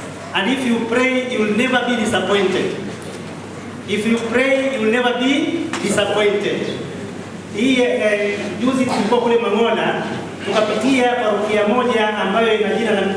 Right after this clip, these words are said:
la Mtakatifu Dominiki. Mtakatifu Dominiki ambaye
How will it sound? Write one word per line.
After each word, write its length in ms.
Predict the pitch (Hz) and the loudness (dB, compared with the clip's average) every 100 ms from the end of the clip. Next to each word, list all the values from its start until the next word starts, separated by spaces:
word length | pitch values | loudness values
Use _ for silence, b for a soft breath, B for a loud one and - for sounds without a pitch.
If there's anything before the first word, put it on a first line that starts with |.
| - | -2
la 160 | 190 185 | 0 0
Mtakatifu 540 | 185 190 196 - - | 0 0 0 -2 0
Dominiki. 760 | 208 202 202 233 208 - - - B B B B - - | 2 4 4 2 0 -2 0 -2 B B B B -10 -8
Mtakatifu 340 | 202 196 262 254 | -2 0 2 2
Dominiki 840 | 226 - 247 247 240 220 214 214 - - 180 | 2 2 2 2 0 0 0 -2 -4 -4 -2
ambaye 320 | 180 226 | 2 2